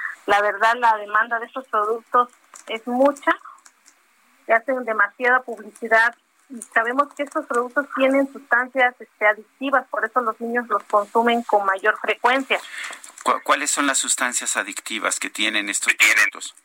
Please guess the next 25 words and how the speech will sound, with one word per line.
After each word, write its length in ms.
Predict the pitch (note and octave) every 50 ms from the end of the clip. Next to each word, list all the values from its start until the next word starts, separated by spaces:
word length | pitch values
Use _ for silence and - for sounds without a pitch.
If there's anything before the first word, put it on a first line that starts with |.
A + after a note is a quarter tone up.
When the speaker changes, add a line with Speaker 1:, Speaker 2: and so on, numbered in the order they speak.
| _ _ - - - - _ _ _ _ _ _ _ _ _ _ _ _ _ - - - _ _ _ _ _ _ _ - - -
Speaker 1:
Pues 180 | - A#3+ A#3+ A#3+
todo 220 | - C4+ C#4 C#4+
lo 160 | C#4 C4 B3 -
que 120 | - A#3
utilizan 600 | G#3+ G#3 G#3+ - - G#3+ A3 A#3 A#3 - B3 B3
para 220 | - A3 G3 G3
su 120 | G3 - G#3+
elaboración. 600 | G3 G3 F#3 F3+ G3+ G3 G3 G3 - D#4 E4+ D#4
Ustedes 380 | B3+ B3 - A#3+ A#3 A#3+ B3 -
saben 260 | B3 A#3 B3 B3 B3
que 80 | - A3
en 100 | G#3+ _
sus 140 | - - -
etiquetados 600 | A3 - _ _ - - - A#3+ A#3 B3 C4 -
tampoco 420 | - A3 - - A3+ - B3+ A#3+ -
son 140 | - A#3+
muy 180 | A#3+ A#3+ B3 B3
claros, 420 | - - C4 C4+ D4 E4 D#4 B3 - -
por 140 | G#3+ G#3
eso 140 | G#3 G#3 A#3+
es 80 | B3 - -
que 60 | A3+
ahora 180 | G#3+ G#3+ A#3 A#3
se 80 | -
está 220 | A3+ _ - A3